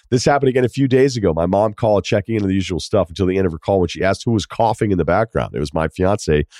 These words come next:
smoking in a different room. I again played it off, uh, to my mom like it was nothing, but now I feel the need to say something to my fiance. Disclaimer, my mom is an immigrant and not cool with drinking or drugs.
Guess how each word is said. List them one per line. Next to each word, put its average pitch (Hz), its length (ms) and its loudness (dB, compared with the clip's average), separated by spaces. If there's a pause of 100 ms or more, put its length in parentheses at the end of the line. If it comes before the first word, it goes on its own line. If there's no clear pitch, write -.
(120)
smoking 110 720 0
in 73 80 -2
a 76 40 2
different 80 300 -2
room. 95 320 0
I 92 100 0
again 98 280 -2
played 101 220 -2
it 87 80 0
off, 90 380 0 (320)
uh, 92 140 2
to 95 120 -8
my 90 100 2
mom 101 240 0
like 90 140 -2
it 90 60 0
was 82 160 -4
nothing, 104 280 -2
but 80 100 -4
now 98 160 0
I 101 80 0
feel 104 200 -2
the 85 100 -2
need 90 200 -2
to 78 80 -6
say 110 220 0
something 80 300 -6
to 78 40 -8
my 76 160 -2
fiance. 92 640 -2
Disclaimer, 120 460 2
my 101 140 2
mom 113 280 2
is 98 120 -2
an 98 120 -2
immigrant 110 440 2
and 87 80 -2
not 92 220 0
cool 104 180 2
with 82 100 2
drinking 87 320 0
or 69 60 0
drugs. 85 440 0